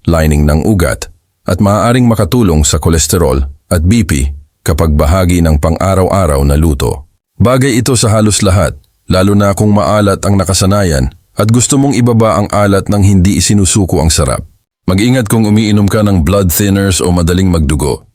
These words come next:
I-moderate ang dami at kumonsulta sa doktor kung balak mong uminom ng garlic capsules.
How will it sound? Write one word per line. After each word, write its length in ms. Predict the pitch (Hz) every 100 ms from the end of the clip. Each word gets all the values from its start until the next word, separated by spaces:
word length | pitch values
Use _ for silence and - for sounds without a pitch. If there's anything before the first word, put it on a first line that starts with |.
| -
I-moderate 560 | 95 110 110 110 107
ang 160 | 95 98 85
dami 340 | 95 98 104
at 140 | 85
kumonsulta 580 | - 92 87 - 104 98
sa 140 | 95 85
doktor 580 | - - 98 85 - _
kung 160 | 98 87
balak 400 | 95 104 104 104
mong 220 | 98 95
uminom 420 | 95 92 95 95
ng 160 | 90 90
garlic 400 | 78 87 85 78
capsules. 720 | 80 71 - 57 - -